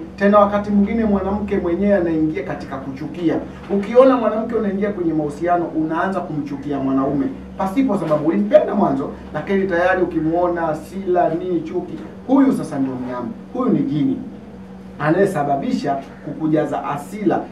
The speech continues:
ili usiweze kuishi na huyo mtu. Na hapa tuweke katika tofauti mbili. Kuna majini wa aina mbili wanakuwaga visilani. Kuna jini mahaba ambayo nitakuja kumwelezea kwa wakati mwingine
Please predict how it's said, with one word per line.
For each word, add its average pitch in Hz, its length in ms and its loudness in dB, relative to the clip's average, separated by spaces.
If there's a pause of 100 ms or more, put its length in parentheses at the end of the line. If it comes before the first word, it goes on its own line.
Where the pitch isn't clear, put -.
(120)
ili 180 200 0
usiweze 160 440 2
kuishi 139 460 -4 (260)
na 175 60 0
huyo 170 200 6
mtu. 143 220 0 (100)
Na 151 80 0
hapa 233 280 4
tuweke 185 300 -2
katika 139 340 -6
tofauti 120 400 -10
mbili. 120 280 -6 (300)
Kuna 196 200 2
majini 208 380 4
wa 175 140 4
aina 156 220 4
mbili 196 280 2
wanakuwaga 135 440 0
visilani. 131 560 -4 (340)
Kuna 160 200 2
jini 302 260 2
mahaba - 540 0 (440)
ambayo 160 300 2
nitakuja 160 380 0
kumwelezea 139 680 0
kwa 139 140 0
wakati 135 260 -6
mwingine 127 500 -4